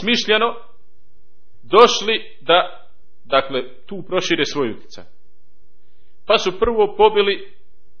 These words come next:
sunijske učenjake koji su tu živjeli. Protjerali, pobili, porušili njihove džamije, jel tako? A onda izgradili svoje Husejnije i počeli pozivati.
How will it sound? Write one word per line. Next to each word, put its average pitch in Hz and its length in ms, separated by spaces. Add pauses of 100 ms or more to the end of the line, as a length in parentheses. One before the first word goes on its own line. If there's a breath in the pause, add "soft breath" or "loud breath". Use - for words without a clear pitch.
(100)
sunijske 180 440
učenjake 104 500
koji 104 180
su - 120
tu 104 120
živjeli. 87 400 (420)
Protjerali, 165 640
pobili, 160 400 (1080)
porušili 180 480
njihove 160 340
džamije, 147 680 (380)
jel 107 120
tako? 143 260 (380)
A 139 160
onda 165 220
izgradili 147 500
svoje 156 480 (100)
Husejnije 127 680
i 110 100
počeli 120 360
pozivati. 92 480